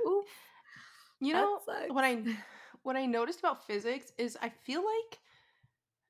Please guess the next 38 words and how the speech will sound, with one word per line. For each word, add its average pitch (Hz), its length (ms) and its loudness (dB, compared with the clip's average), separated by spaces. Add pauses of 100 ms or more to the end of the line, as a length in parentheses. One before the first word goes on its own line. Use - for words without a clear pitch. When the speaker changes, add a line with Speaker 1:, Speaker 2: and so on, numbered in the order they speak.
(120)
Speaker 2:
I, 247 200 2 (420)
<laughs> - 220 -10
this 220 140 -10
is 214 100 -8
such - 200 -14
a - 60 -12
generalized 202 560 -10
statement. 214 380 -12 (600)
Um, 247 320 8
I 262 80 2
feel 269 220 0
like 403 180 0
the 427 80 -2
professors 240 800 0
that 196 200 -4
teach 196 340 -8
physics 202 800 -4 (1400)
are, 233 220 8
like, 226 360 0
professors 262 640 -2
who 226 500 0
want 202 260 2
you 240 60 -4
to 240 80 -4
get 196 180 -2
it 208 240 -4
right 185 180 4
off 185 220 2
the 202 80 -4
bat. 170 400 2 (320)
Like, 202 460 2
"I'm 208 140 6
Speaker 1:
Mm-hmm. - 20 2
Speaker 2:
gonna 214 180 2
do 202 180 0
an 175 60 4
Speaker 1:
No. - 20 4
Speaker 2:
example 196 460 2